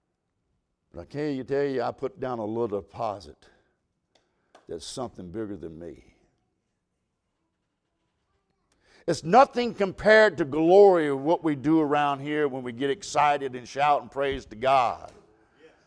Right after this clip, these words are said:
It's nothing like we have this morning. We get a little taste of that which to come. It doesn't even come close to it. When you arrive in your inheritance that morning,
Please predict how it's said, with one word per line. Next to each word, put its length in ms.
It's 120
nothing 300
like 220
we 100
have 320
this 260
morning. 560
We 120
get 180
a 60
little 300
taste 480
of 140
that 280
which 360
to 100
come. 640
It 80
doesn't 360
even 220
come 300
close 500
to 220
it. 260
When 160
you 140
arrive 440
in 100
your 220
inheritance 640
that 260
morning, 520